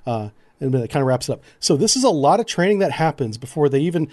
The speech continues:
go back to the submarine and take it underway again. Okay, in July twenty twenty, uh, training begins, or the training is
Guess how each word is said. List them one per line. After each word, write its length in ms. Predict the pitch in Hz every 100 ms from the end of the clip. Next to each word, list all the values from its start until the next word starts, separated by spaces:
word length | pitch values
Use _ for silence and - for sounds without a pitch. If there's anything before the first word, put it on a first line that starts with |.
| - _
go 100 | 160
back 240 | 123 147 -
to 60 |
the 100 | 165
submarine 540 | 139 170 147 139 151 143
and 120 | 127
take 200 | 139 131
it 60 |
underway 400 | 127 120 110 113
again. 300 | 107 95 90 - _ _ _ _ _ _ _ _ _ _ _ _ -
Okay, 260 | 175 165 131
in 160 | 185
July 360 | 180 190 240 247
twenty 280 | - 220 247
twenty, 380 | - 202 208 208 - _ -
uh, 160 | 156
training 380 | 156 - 247 247
begins, 480 | 214 180 98 85 - - - - - _ _ _ - -
or 120 | 170
the 120 | 147
training 300 | - 190 170
is 100 | 143